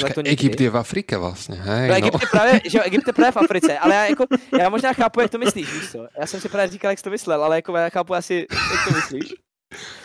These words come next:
Speaker 1: Dobre, tam bola op-, napísaná otázka Európa alebo Amerika, a,
Speaker 2: Jo.
Speaker 1: takže,
Speaker 2: OK,
Speaker 1: <laughs>
Speaker 2: OK.
Speaker 1: takže Európa alebo Amerika.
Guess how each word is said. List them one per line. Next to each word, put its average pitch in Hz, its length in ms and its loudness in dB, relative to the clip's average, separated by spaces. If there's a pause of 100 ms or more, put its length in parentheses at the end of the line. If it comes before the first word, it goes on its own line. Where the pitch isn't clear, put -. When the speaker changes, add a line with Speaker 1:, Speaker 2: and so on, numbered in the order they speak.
(220)
Speaker 1:
Dobre, 160 300 2 (320)
tam 214 140 2
bola 208 260 2
op-, 147 400 -4
napísaná 151 480 0
otázka - 400 0
Európa 123 400 2
alebo 110 340 0
Amerika, 113 720 0 (300)
a, 104 240 2
Speaker 2:
Jo. 139 400 4 (360)
Speaker 1:
takže, 120 640 2 (760)
Speaker 2:
OK, 185 120 0 (280)
Speaker 1:
<laughs> - 240 2
Speaker 2:
OK. 170 160 -10
Speaker 1:
takže 135 400 2
Európa 139 480 4
alebo 131 300 2 (160)
Amerika. 151 680 0